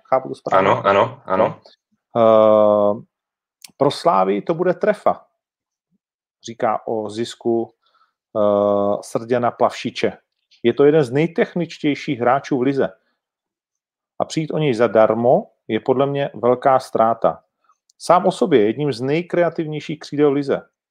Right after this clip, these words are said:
Speaker 1: Moc nerozumím tomu, proč v posledních sezónách nehrál větší množství minut.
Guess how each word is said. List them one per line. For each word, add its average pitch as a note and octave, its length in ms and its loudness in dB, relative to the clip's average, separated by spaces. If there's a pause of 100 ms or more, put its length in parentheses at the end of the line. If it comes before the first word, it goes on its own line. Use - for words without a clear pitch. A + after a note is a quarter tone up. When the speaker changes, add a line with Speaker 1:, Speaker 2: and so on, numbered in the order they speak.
(260)
Speaker 1:
Moc C#3+ 220 -2
nerozumím D#3 440 -2
tomu, C#3+ 220 -2
proč A#2+ 200 -4
v - 40 -12
posledních C3 320 -8
sezónách A#2 380 -4
nehrál A2+ 360 0
větší G#2 260 -8
množství G#2+ 340 -10
minut. G2+ 240 -6